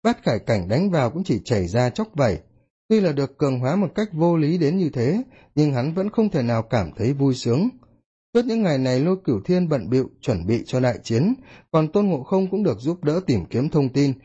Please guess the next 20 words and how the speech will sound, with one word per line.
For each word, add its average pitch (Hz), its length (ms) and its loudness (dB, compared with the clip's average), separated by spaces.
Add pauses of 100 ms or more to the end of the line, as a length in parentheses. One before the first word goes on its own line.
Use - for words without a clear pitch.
(200)
và 156 140 2
cố 170 180 -2
gắng 175 240 0
liên 208 140 2
lạc 139 340 0
với 107 160 -2
huynh 147 180 0
đệ. 120 180 2 (720)
Người 160 140 4
quen 202 260 0
của 135 160 -2
mình 101 320 0
nhưng 127 200 0
gần 104 260 0
như 131 180 2
là 113 80 -2
bặt 104 180 -4 (100)
vô 120 180 2
âm 131 220 -2
tín. 151 360 0